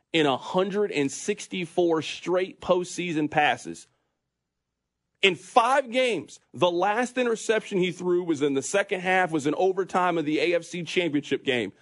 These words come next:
They have played five postseason games since then. He has not thrown an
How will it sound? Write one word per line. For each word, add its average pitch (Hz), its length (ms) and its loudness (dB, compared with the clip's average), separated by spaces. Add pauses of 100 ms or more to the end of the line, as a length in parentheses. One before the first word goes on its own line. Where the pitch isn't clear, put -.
(160)
They 156 140 2
have 170 120 -2
played 147 220 0
five 196 500 4
postseason 190 580 0
games 170 280 0
since 175 240 -2
then. 180 180 0
He 156 120 2
has 131 100 -2
not 151 280 0
thrown 156 180 2
an 147 100 0